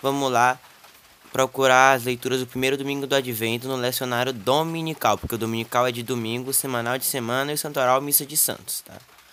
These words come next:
Então vamos pegar o dominical, vamos lá no, no índice, tá? Você vai lá no índice, procura lá ano C, tempo do Advento e primeiro domingo do Advento.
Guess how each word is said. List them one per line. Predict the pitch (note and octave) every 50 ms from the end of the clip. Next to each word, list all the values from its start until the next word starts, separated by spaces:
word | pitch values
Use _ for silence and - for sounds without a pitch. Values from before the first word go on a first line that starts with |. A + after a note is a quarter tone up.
| - - - - -
Então | - - D#3+
vamos | D3+ D#3 D#3 D#3 D#3
pegar | - - C#3 C3+
o | C#3
dominical, | B2+ C3+ C3 B2+ B2 B2 A#2+ B2 - B2 B2+ C3+ C#3
vamos | C3 B2+ B2+ C3 B2+ B2+
lá | C3 B2+ C3
no, | C3+ C#3+ C#3+ - _ _ _ _
no | B2+ C#3+ D3+ D#3+
índice, | D3+ D3 C#3+ C3+ A2 E2 E2+ E2+ D#2+ - - E2
tá? | - - G#2 G2+ G#2+ G#2+ - _ _ - - - - - - - - - -
Você | - D3
vai | C#3 C3+ C#3+
lá | C3+ C3+
no | C3 B2+ A#2+
índice, | A#2+ B2 C#3 D#3 D3+ D3+ C3+ C#3+ C#3 - -
procura | - C3 B2+ B2 B2+ B2+ B2
lá | A#2 A#2 A#2 A2+ - - _ _ _ _ _ _ _ _ _ _ _ _ _ _ _ _ _ _ -
ano | G#2 A2 A2+ A2 G#2+
C, | - - - - A2 A2 A2+ B2
tempo | A#2+ - A#2+ A#2 - A#2
do | G#2+ G#2+
Advento | G#2 G#2+ G2 G#2 G2 F2+ G2 G#2+ A2+ A#2+ B2+ C3+ C3+ - - C#3 C3+ - _ _ _ _ _
e | -
primeiro | A#2+ C3+ C3+ C3+ C3+ C#3 C#3+ C#3+
domingo | C3+ D3 C3+ C3 B2+ C3 C3+ C3+
do | B2+ C3+
Advento. | C3 B2 C3+ B2+ B2+ A#2+ F#2 E2+ E2 - -